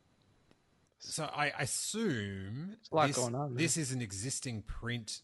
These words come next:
Speaker 1: just done in green as an exclusive.
Speaker 2: Let me see what it says. Uh, two variants of posters. Yeah,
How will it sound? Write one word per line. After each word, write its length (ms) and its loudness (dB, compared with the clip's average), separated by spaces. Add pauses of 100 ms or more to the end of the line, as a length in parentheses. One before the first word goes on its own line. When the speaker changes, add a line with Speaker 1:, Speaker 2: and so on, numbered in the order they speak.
Speaker 1:
just 340 -4
done 160 -4
in 180 -2
green 540 -4
as 180 -4
an 60 -6
exclusive. 1040 -10 (440)
Speaker 2:
Let 80 -10
me 60 -8
see 200 -10
what 140 -8
it 100 -14
says. 260 -10 (1400)
Uh, 720 -2
two 240 6
variants 440 6
of 100 0
posters. 680 2
Yeah, 360 6